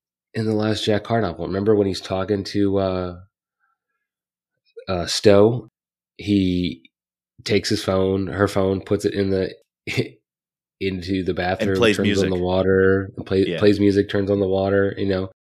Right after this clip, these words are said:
Speaker 2: Yep.
Speaker 1: And so I think maybe even just, like, a little bit of explanation, but I guess they were trying to, yeah, that he, he wasn't trying to, like, give us the whole spiel then and there, so, but.
Speaker 2: But that tradecraft kind of writing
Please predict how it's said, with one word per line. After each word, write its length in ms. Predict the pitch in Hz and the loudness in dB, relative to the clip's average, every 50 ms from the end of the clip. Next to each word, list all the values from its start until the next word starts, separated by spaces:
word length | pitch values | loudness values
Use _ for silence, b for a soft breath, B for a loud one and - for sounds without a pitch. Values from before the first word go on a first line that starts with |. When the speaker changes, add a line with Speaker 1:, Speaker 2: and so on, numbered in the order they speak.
| _ _ _ _ | _ _ _ _
Speaker 2:
Yep. 180 | - 82 82 - _ - | -20 -18 -18 -16 _ 0
Speaker 1:
And 100 | 135 123 | 2 4
so 220 | - 123 113 104 | 6 6 6 8
I 80 | 98 110 | 6 4
think 360 | 107 - 107 101 98 - - b b b b b b b b b b b b b b b b b b _ _ _ _ _ _ _ _ _ | 4 4 2 2 0 -2 -8 b b b b b b b b b b b b b b b b b b _ _ _ _ _ _ _ _ _
maybe 320 | - 120 120 123 123 123 127 | 4 8 10 10 10 10 8
even 180 | 123 117 113 | 6 6 4
just, 160 | 104 110 107 - | 2 0 2 2
like, 120 | 107 98 | 2 2
a 60 | 98 | 4
little 220 | 95 98 101 101 95 | 2 4 4 4 4
bit 160 | 95 98 92 | 4 2 2
of 140 | 92 87 87 - - | 2 0 -4 -6 -6
explanation, 680 | 92 90 - - - - 92 90 90 92 92 - - - | -8 -8 -8 -10 -8 -6 -6 -2 -2 -2 -2 -4 0 2
but 80 | 113 120 | 4 6
I 40 | |
guess 180 | 117 120 113 110 | 6 6 6 8
they 100 | 117 107 | 8 8
were 100 | 104 98 | 8 6
trying 380 | - - 95 90 90 90 90 87 - - | 4 -2 -4 -6 -4 -6 -8 -8 -10 -10
to, 500 | 87 85 82 80 78 78 73 73 73 _ _ _ _ _ _ _ _ _ _ _ _ _ _ _ _ _ _ _ _ - | -10 -10 -8 -8 -10 -10 -12 -14 -16 _ _ _ _ _ _ _ _ _ _ _ _ _ _ _ _ _ _ _ _ -20
yeah, 120 | - - - - - | -20 -20 -20 -14 -12
that 160 | 95 95 - - _ - | -10 -10 -10 -12 _ -8
he, 160 | 101 107 104 | -6 -6 -6
he 180 | - - 98 104 | -6 -4 -2 0
wasn't 260 | 107 104 92 87 - | 0 0 0 -4 -6
trying 180 | - 90 87 | -8 -8 -8
to, 60 | 85 78 | -8 -8
like, 160 | 76 73 - _ - | -10 -12 -14 _ -10
give 140 | - 90 82 | -10 -8 -8
us 220 | 82 78 - - - | -8 -10 -10 -12 -12
the 100 | - 82 | -12 -10
whole 360 | 82 82 80 78 76 78 80 - | -8 -6 -6 -6 -6 -8 -8 -10
spiel 360 | - - - 64 64 65 - | -12 -10 -10 -10 -12 -12 -12
then 180 | - 62 62 - | -14 -14 -16 -16
and 120 | - - | -16 -16
there, 160 | 57 57 58 - | -16 -16 -14 -14
so, 300 | - - - - - - _ _ _ _ | -14 -14 -14 -14 -16 -18 _ _ _ _
but. 160 | - - - - _ _ _ - | -12 -12 -12 -16 _ _ _ -2
Speaker 2:
But 140 | - 135 131 | -2 -2 0
that 180 | - 135 127 - | 0 -2 -2 -4
tradecraft 680 | - - 139 123 127 - - - - 95 90 87 - - | -6 -4 -4 -4 -4 -4 -6 -6 -4 -4 -4 -4 -6 -12
kind 260 | - 101 95 95 92 | -10 -8 -6 -6 -6
of 100 | 87 85 | -6 -6
writing 440 | 95 92 92 92 87 87 85 82 | -4 -4 -2 -4 -4 -6 -10 -14